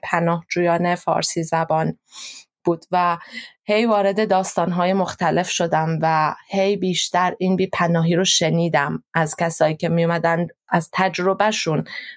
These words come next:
و خطراتی که باهاش مواجه شدن می‌گفتن. تا، اه، چهار سال پیش تقریباً،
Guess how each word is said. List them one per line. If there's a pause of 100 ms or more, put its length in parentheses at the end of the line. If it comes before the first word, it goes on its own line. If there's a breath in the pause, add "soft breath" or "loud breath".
(100)
و
خطراتی
که
باهاش
مواجه
شدن
می‌گفتن. (720 loud breath)
تا،
اه، (180)
چهار
سال
پیش
تقریباً،